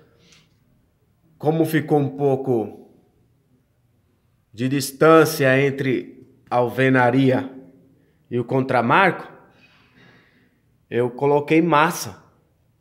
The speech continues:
entrando no, no vinco do perfil pra chumbar ele, né? Que aqui é oco aqui dentro, né? Aqui, esse perfil aqui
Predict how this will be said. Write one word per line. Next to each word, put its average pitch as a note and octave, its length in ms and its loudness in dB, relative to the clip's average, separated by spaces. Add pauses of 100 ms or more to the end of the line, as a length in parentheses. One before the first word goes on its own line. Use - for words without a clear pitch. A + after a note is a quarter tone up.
(680)
entrando D3 680 2
no, D3+ 540 6 (1120)
no A#2+ 160 -6
vinco D3+ 400 0
do A#2+ 580 -2 (320)
perfil C3+ 760 0 (640)
pra C3 180 2
chumbar D#3+ 560 6
ele, D3 220 4
né? C#3 180 0
Que C3+ 120 -6
aqui D#3 180 -2
é E3 60 4
oco D3 280 2
aqui - 160 -12
dentro, G2+ 380 -8
né? C#3 320 -4 (600)
Aqui, - 220 -12
esse G2 220 -10
perfil A#2 420 -4
aqui C#3 500 -8